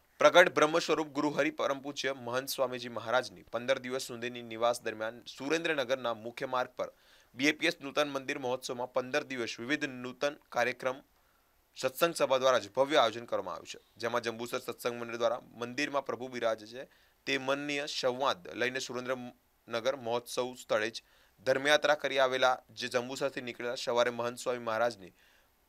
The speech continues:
પ્રથાના જે પૂજાનો લાભ પ્રાપ્ત કર્યો છે.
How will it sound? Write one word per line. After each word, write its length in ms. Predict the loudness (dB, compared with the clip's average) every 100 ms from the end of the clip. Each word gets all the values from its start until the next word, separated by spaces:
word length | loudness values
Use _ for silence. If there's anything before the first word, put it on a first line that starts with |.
| _ _ _ -2
પ્રથાના 340 | 0 6 4 4
જે 120 | 0
પૂજાનો 460 | -4 2 4 4
લાભ 400 | 2 6 6 6
પ્રાપ્ત 380 | -6 -2 -2 -2
કર્યો 180 | -12 -10
છે. 140 | -12